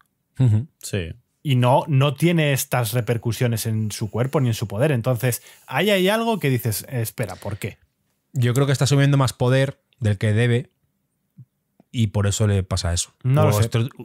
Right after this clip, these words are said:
Speaker 1: utiliza otro tipo de
Speaker 2: Sí,
Speaker 1: poder,
Speaker 2: te lo
Speaker 1: no sé.
Speaker 2: explica Kwai. Te dice que cuando accede a la magia tan fuerte, pues tiene
Speaker 3: Claro, pero es
Speaker 2: su,
Speaker 3: que en el libro uno hemos visto
Speaker 2: su
Speaker 3: acceder a magias
Speaker 2: contrapartida.
Speaker 3: similares y no hay
Speaker 2: Pues no
Speaker 3: esa
Speaker 2: será.
Speaker 3: contrapartida.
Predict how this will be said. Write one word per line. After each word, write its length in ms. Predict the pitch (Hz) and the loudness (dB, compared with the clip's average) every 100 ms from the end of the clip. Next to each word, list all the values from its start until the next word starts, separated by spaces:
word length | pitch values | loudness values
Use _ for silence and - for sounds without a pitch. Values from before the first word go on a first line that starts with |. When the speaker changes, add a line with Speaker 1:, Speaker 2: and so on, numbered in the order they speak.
| - - | -20 -4
Speaker 1:
utiliza 340 | 127 104 107 | -2 2 2
otro 160 | 117 101 | 2 2
tipo 180 | 98 98 | 0 0
de 60 | |
Speaker 2:
Sí, 80 | 90 | 2
Speaker 1:
poder, 120 | 98 | 2
Speaker 2:
te 40 | 98 | 2
lo 0 | |
Speaker 1:
no 40 | 107 | 2
sé. 120 | 120 | 0
Speaker 2:
explica 220 | 123 - | -2 -2
Kwai. 340 | 95 104 101 | -2 -2 -4
Te 120 | 82 92 | -4 -4
dice 240 | 98 110 | -2 -4
que 180 | 107 95 | -2 -4
cuando 240 | 92 90 87 | -2 -2 -2
accede 380 | - 110 107 | -2 -2 0
a 80 | 110 | -2
la 120 | 110 110 | -2 -4
magia 560 | 123 - 95 82 80 - | -6 -4 -4 -4 -6 -6
tan 440 | 104 107 107 107 | -4 -2 -2 -2
fuerte, 560 | - 139 139 139 180 - _ | -2 -2 -2 -2 -6 -8 _
pues 460 | 98 87 - - - - - | -2 -2 -4 -10 -16 -20 -4
tiene 160 | 127 185 | 0 2
Speaker 3:
Claro, 120 | 147 | 4
pero 120 | 117 | 4
es 60 | 98 | 4
Speaker 2:
su, 40 | |
Speaker 3:
que 340 | 95 160 82 - - | 4 2 0 -8 -6
en 120 | 120 | -2
el 100 | 113 | 2
libro 220 | 127 147 | 2 4
uno 140 | 151 160 | 4 4
hemos 140 | 147 | 2
visto 200 | 151 147 | 2 0
Speaker 2:
su 20 | 143 | 2
Speaker 3:
acceder 240 | 147 151 | 4 4
a 80 | 127 | 2
magias 160 | 135 151 131 | 2 0 2
Speaker 2:
contrapartida. 140 | 139 135 | 4 4
Speaker 3:
similares 540 | 147 156 180 - - _ | 4 4 0 -4 -10 _
y 100 | 123 | 0
no 160 | 123 147 | 2 4
hay 80 | 131 | 4
Speaker 2:
Pues 60 | 123 | 2
no 40 | |
Speaker 3:
esa 120 | 107 | 2
Speaker 2:
será. 80 | 107 | 0
Speaker 3:
contrapartida. 500 | 104 98 104 107 92 | 0 -4 -6 -6 -8